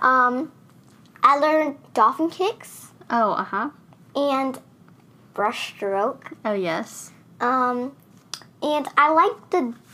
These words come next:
Speaker 1: we, I used to do butterfly. I do butterfly. It's really hard to move and stuff.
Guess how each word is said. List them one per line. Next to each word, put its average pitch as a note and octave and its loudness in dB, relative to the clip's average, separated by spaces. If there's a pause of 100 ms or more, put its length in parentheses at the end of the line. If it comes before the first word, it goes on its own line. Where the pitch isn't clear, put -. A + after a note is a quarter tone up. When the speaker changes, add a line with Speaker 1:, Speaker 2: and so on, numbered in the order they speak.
(420)
Speaker 1:
we, C#4+ -2
I C#4 6
used E4 2
to F#4 2
do F4 2
butterfly. G#3 -2 (100)
I C4 4
do D#4+ 2
butterfly. C#4 2
It's A3+ 0
really C#4+ 4
hard C#4+ 0
to C4+ -6
move F#3+ -6
and B3 -4
stuff. - 2